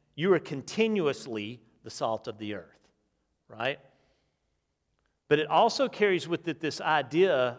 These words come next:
of, um, of a command without being a command.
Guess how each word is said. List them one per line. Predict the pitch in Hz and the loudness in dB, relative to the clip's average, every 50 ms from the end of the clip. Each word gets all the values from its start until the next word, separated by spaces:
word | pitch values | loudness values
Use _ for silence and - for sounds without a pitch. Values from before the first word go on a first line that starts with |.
| - - | -10 -2
of, | 143 127 123 123 123 117 113 - - - _ _ _ _ _ | 2 4 6 6 4 4 0 -6 -16 -20 _ _ _ _ _
um, | - 127 123 120 117 113 107 95 - _ _ _ _ _ _ _ _ _ _ _ _ _ _ _ _ _ _ _ _ _ _ _ _ _ _ _ _ _ _ _ _ _ _ _ _ | -4 -2 -2 -2 -2 -4 -8 -14 -18 _ _ _ _ _ _ _ _ _ _ _ _ _ _ _ _ _ _ _ _ _ _ _ _ _ _ _ _ _ _ _ _ _ _ _ _
of | - 143 135 | 0 0 0
a | 131 | 0
command | - 147 139 127 135 147 165 165 139 98 92 92 90 - - _ _ _ _ | -4 -6 -6 -4 -2 -2 -2 -2 -4 -6 -8 -14 -20 -20 -20 _ _ _ _
without | - 127 - 156 151 156 143 123 | -8 -4 0 2 2 0 0 -2
being | 123 123 113 107 | -6 -6 -6 -6
a | 104 92 | -12 -14
command. | - - 110 101 98 92 85 | -16 -16 -16 -14 -14 -16 -16